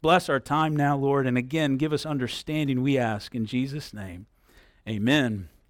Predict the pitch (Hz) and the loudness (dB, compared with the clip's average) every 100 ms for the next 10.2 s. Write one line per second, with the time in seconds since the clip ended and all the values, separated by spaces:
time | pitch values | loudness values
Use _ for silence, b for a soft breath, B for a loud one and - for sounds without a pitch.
0 | _ _ _ _ _ - b b b b | _ _ _ _ _ -20 b b b b
1 | 165 165 196 202 180 160 220 226 190 165 | 0 2 4 4 4 4 4 6 4 2
2 | 165 - 220 214 - 185 175 - 165 185 | 0 2 4 4 2 2 2 2 0 2
3 | 214 180 196 175 185 185 180 156 147 - | 2 2 0 0 0 0 -2 -4 -4 0
4 | 175 - 160 175 190 202 - 202 175 180 | -2 0 0 2 4 2 2 -2 0 2
5 | 185 170 147 - 180 - 160 - 175 175 | 2 0 -4 0 0 2 -2 0 0 2
6 | 170 151 143 151 170 185 170 156 139 165 | 2 0 -6 -4 0 2 2 0 2 2
7 | - B B 151 - 175 175 160 - 165 | 0 B B -4 0 2 2 -2 0 -2
8 | - 147 147 185 185 156 151 B B 170 | 0 0 2 2 2 2 0 B B -2
9 | 220 247 196 190 175 - 208 190 170 185 | 2 4 4 2 2 -2 0 2 4 4
10 | 185 151 | 4 2